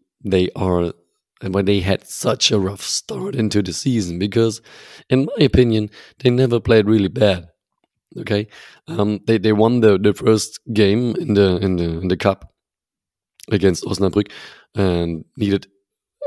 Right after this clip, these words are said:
um, extra time for that, by the way, and then lost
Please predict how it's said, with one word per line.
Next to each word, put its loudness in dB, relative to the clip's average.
um, -4
extra -6
time 0
for -2
that, -2
by -2
the 2
way, -2
and 0
then 4
lost 0